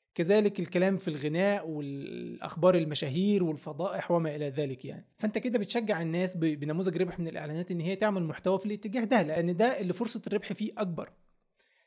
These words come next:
بينما انت لو عملت قناة يعني طبية متخصصة او يعني بتعلم الذكاء الاصطناعي او ما الى ذلك، جمهورك هيبقى صغير بطبيعة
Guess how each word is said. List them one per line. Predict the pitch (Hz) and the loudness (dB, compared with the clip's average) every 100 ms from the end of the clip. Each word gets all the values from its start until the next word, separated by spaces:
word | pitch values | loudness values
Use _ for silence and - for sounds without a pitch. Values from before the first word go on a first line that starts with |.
| - | 0
بينما | 214 262 240 | 4 6 6
انت | 240 220 | 6 8
لو | 202 | 8
عملت | 180 202 220 - | 6 2 0 -2
قناة | 185 180 180 175 208 | -6 -4 -2 0 2
يعني | 190 175 180 170 160 | 2 0 0 -2 -4
طبية | 151 170 147 196 190 | -4 -6 -2 2 2
متخصصة | 165 - - 147 196 196 180 165 | 2 -6 -10 -6 -2 0 0 -2
او | 151 151 147 | -4 -4 -2
يعني | 156 156 156 | -2 -2 -4
بتعلم | 160 156 190 170 160 151 143 | -4 0 2 2 0 -4 -6
الذكاء | 151 170 170 143 190 | -6 -6 -6 -6 -4
الاصطناعي | 180 160 - 160 175 175 160 160 | -4 -6 -8 0 2 4 2 -2
او | 156 | -4
ما | 151 | -4
الى | 151 147 | -4 -2
ذلك، | 139 175 170 - - - - | 2 2 2 -4 -20 -20 -10
جمهورك | 165 185 170 269 247 - | 0 2 4 4 4 2
هيبقى | 208 185 | 0 0
صغير | - 170 220 180 | -2 4 4 4
بطبيعة | 143 139 165 185 | -2 -4 -2 -2